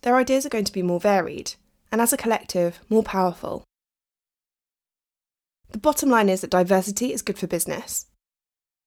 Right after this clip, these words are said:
Financially, this is indisputable. The more diverse your team, the more relevant your output will be. The why of a diverse workforce is clear, but the how is a bit more complicated.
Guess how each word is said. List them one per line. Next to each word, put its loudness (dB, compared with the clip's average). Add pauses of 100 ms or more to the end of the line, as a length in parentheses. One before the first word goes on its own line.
(440)
Financially, 2
this 0
is 0
indisputable. -4 (840)
The 2
more 6
diverse 0
your -2
team, -4 (240)
the 2
more 6
relevant 2
your 0
output -6
will -6
be. -8 (1800)
The 0
why 2
of 0
a 2
diverse 0
workforce -2
is -6
clear, -4 (340)
but -6
the -2
how 0
is -2
a -2
bit -4
more -4
complicated. -8